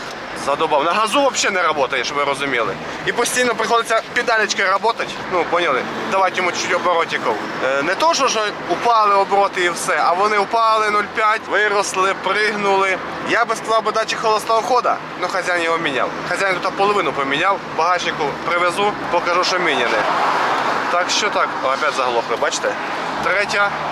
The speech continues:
завелися. Ну це ще ладно, що ми котимося, а на світлофорах це жесть.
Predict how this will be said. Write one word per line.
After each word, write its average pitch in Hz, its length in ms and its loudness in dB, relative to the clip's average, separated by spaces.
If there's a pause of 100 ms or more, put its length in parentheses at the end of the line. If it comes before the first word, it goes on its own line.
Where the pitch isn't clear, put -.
(120)
завелися. 147 520 2 (600)
Ну 156 100 -2
це 196 80 0
ще 208 120 2
ладно, 214 240 4
що 220 140 -2
ми 220 80 0
котимося, 156 560 0 (240)
а 139 80 2
на 156 120 2
світлофорах 175 600 2 (600)
це 147 100 0
жесть. 113 380 0